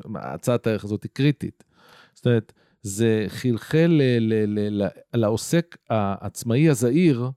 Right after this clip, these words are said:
שבכלל לא רוצה להצליח, הוא רק רוצה לשרוד. גם הוא מבין שאם הוא לא יחשוב במה הניקוי היבש שלו יותר טוב מזה שעוד שנייה ייבנה מולו ויטרוף אותו, פשוט יטרוף אותו, אם הוא לא יתחיל לשאול את עצמו כל מיני שאלות, של למה ומה הוא שונה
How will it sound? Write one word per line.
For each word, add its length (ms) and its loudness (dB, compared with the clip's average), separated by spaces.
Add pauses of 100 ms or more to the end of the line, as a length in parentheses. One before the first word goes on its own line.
(360)
שבכלל 380 4
לא 60 8
רוצה 260 4
להצליח, 340 0
הוא 80 2
רק 80 -2
רוצה 200 0
לשרוד. 580 0 (160)
גם 140 4
הוא 220 6
מבין 480 2
שאם 280 -6
הוא 120 -2
לא 120 2
יחשוב 300 0
במה 520 0
הניקוי 420 0
היבש 280 0
שלו 200 -2
יותר 240 -2
טוב 240 -4
מזה 320 -2
שעוד 840 -4
שנייה 260 0
ייבנה 280 0
מולו 420 2
ויטרוף 480 0
אותו, 320 -2
פשוט 260 -8
יטרוף 380 0
אותו, 380 -4 (500)
אם 100 -2
הוא 120 2
לא 240 4
יתחיל 320 0
לשאול 340 -2
את 100 -4
עצמו 340 -6
כל 120 -6
מיני 200 -4
שאלות, 600 0 (400)
של 220 -6
למה 380 -2
ומה 300 -6
הוא 140 0
שונה 340 -2